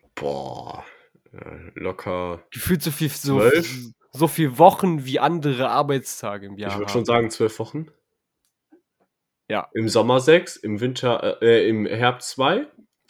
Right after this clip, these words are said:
Speaker 1: im Winter zwei, das ist schon, sind schon mal zehn. Dann an Ostern zwei.
Speaker 2: Ja, ja. Ja,
Speaker 1: Ja,
Speaker 2: genau, da
Speaker 1: zwölf
Speaker 2: kommen noch
Speaker 1: und dann, gut, Karneval, ein paar Feiertage, wenn man jetzt,
Speaker 2: Ja,
Speaker 1: also so
Speaker 2: Pfingstferien
Speaker 1: ein bisschen
Speaker 2: noch.
Speaker 1: mehr, also ich würd sagen, so dreizehn Wochen.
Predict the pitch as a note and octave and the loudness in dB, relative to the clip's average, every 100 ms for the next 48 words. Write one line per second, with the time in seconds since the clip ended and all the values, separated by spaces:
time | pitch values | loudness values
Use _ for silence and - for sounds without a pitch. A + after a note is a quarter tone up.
0 | - _ A2 G#2 A#2 B2 C#3+ D3+ D#3+ - | -18 _ -4 -2 -2 0 0 0 -2 -4
1 | D3+ D#3 F#3 G#3+ G#3 G2 G#2+ - A2+ G#2 | 2 4 2 0 -4 -6 -6 -6 -8 -6
2 | G2+ G#2 F2 - B2 A2 - _ - - | -6 -4 -4 -2 -2 -4 -12 _ -20 -20
3 | - - _ G#2+ G#2+ G#2+ - B2+ - - | -20 -20 _ -2 0 -2 0 0 0 0
4 | D3 D3+ D3+ - D3 D#3+ F#3 A#3 - _ | 0 0 -6 0 2 2 -2 -6 -14 _
5 | _ _ _ _ _ _ _ _ _ A#2+ | _ _ _ _ _ _ _ _ _ -10
6 | G#2 - _ G#2+ E2 _ _ - B2 G#2+ | -10 -12 _ -14 -14 _ _ -6 0 2
7 | C3+ C3 - D#3 F3+ D3+ C3 _ - D3+ | 2 0 8 12 12 10 0 _ 2 6
8 | C#3+ C#3 A#2 B2+ B2+ B2 C3+ B2+ A#2+ A2+ | 6 2 0 -2 4 6 6 4 2 0
9 | G#2 B2 A#2 - F#2+ G2 G2+ A2 G#2+ A2+ | 0 2 2 2 -2 0 0 -2 -2 -4
10 | G#2+ F#2+ E3 F3 G#2 G2+ C#3+ C#3 B2+ B2+ | -2 2 2 4 2 0 0 0 0 0
11 | B2+ B2+ B2 B2 A#2+ A#2+ F#2+ C#3 D3 C3+ | -2 -2 -4 -6 -8 -10 -2 -2 2 4
12 | B2+ - A#2+ B2 - C3 C3 B2 G#2+ F#2+ | 4 2 0 0 -2 2 2 2 -2 0
13 | A2+ A#2+ F#2+ G2 - F2 | 0 0 -2 -2 -4 -12